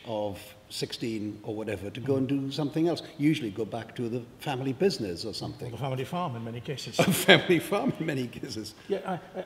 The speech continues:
Speaker 2: I, and we were lucky, at least I, I, you and I were, I think, in, in, in the teachers that, that we had. I think there were a mixed bag of teachers, as you
Speaker 1: Oh, yeah.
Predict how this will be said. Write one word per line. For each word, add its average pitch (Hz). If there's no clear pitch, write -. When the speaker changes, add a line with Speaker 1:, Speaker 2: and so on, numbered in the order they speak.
Speaker 2:
I, 185
and 175
we 160
were 170
lucky, 190
at 131
least 156
I, 135
I, 143
you 143
and 139
I 156
were, 113
I 110
think, 123
in, 135
in, 143
in 139
the 131
teachers 127
that, 185
that 127
we 160
had. 104
I 139
think 160
there 135
were 127
a 131
mixed 156
bag 135
of 104
teachers, 131
as 123
you -
Speaker 1:
Oh, -
yeah. -